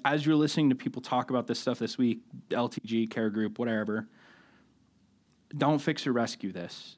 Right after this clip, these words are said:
The, the invitation is to join them in it, but not try to, like, you can't push them, you can't, like, you, you have to be down there in it with them.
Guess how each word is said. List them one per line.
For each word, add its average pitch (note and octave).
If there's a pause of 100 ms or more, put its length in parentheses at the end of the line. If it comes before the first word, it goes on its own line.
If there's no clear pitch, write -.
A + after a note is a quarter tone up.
The, B2+
the C3+
invitation C3+
is A2+
to A#2+
join B2+
them B2+
in B2
it, G#3 (1300)
but C3
not B2+
try C#3+
to, B2
like, G#2+ (440)
you -
can't A#2
push D#3
them, D#3
you C3
can't, B2 (1900)
like, F#2+
you, A#2
you A#2+
have C3
to -
be B2+
down A#2+
there A#2
in C#3
it C3
with C3+
them. F#2+